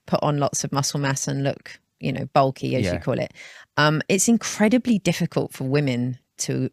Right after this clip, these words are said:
Speaker 1: get to that point because of the hormones in our body.
Speaker 2: It's incredibly
Speaker 1: It's
Speaker 2: difficult for men.
Speaker 1: Exactly.
Speaker 2: <laughs> Yeah.
Speaker 1: Yeah. Yeah. Um, I mean, i-, i-, yeah. In, in sort of the amount of muscle mass that you can put on over the,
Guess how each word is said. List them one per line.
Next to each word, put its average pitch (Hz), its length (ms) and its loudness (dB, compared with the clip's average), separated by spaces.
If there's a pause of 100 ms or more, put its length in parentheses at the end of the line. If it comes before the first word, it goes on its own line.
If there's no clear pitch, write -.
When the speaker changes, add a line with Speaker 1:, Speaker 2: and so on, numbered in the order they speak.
(160)
Speaker 1:
get - 200 -4
to - 120 -4
that - 180 -12
point - 400 0
because 143 340 -2
of 135 260 -2
the 139 100 -6
hormones 135 600 -2
in 139 160 -6
our 123 120 -4
body. - 340 -8 (400)
Speaker 2:
It's - 100 -4
incredibly 123 380 6
Speaker 1:
It's 113 60 2
Speaker 2:
difficult 107 260 -4
for 101 100 -2
men. 120 400 6
Speaker 1:
Exactly. 185 600 6
Speaker 2:
<laughs> 151 60 -2
Yeah. 151 300 6 (300)
Speaker 1:
Yeah. 151 360 6
Yeah. 165 220 8
Um, 165 300 4
I 165 100 4
mean, 165 440 4 (180)
i-, - 80 -6 (100)
i-, - 80 -14 (380)
yeah. 151 180 2 (160)
In, 170 220 2
in 175 380 4 (220)
sort 185 220 0
of 175 240 2 (420)
the 180 120 6
amount 180 440 6
of 185 80 4
muscle 185 360 4
mass 185 260 2
that - 140 -4
you 165 160 2
can - 200 -2
put - 380 0
on 190 300 4
over 175 260 0
the, 170 320 4